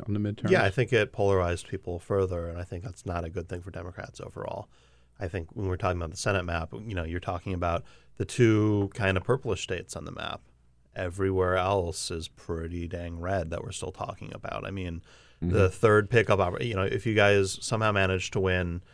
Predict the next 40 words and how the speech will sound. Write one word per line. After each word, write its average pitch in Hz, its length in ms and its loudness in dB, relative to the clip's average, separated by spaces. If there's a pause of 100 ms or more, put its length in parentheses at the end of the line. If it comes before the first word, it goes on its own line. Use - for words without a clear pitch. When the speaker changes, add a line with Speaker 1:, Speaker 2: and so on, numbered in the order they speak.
(440)
Speaker 2:
every 104 300 4
one 98 560 2
of 104 140 -4
the 101 100 4
races 92 540 2
across 92 380 -4
the 98 100 -4
map 82 280 -4 (120)
with 101 240 -6
incumbents 85 480 -6
besides 85 300 -8
Heidi 85 200 -10
Heitkamp, 85 380 -12
who 90 100 -8
I 82 60 -12
think 95 180 -12 (320)
everybody 90 460 -8
acknowledges 85 580 -10
is 85 120 -12
just - 180 -12 (200)
<clears throat> - 140 0
in 156 240 0
a 82 80 -2
really - 240 -8
tough - 180 -10
spot, - 400 -8 (480)
and 107 240 0
you 98 120 0
win 95 180 0
Arizona 92 760 0
and 90 120 -6
Nevada, 90 460 -2
the 98 100 -2
next 113 240 -2
best 139 260 0
opportunities 104 840 -2
are 87 160 -4
Tennessee 98 720 -4 (360)
and 92 140 -8
Texas. - 500 -10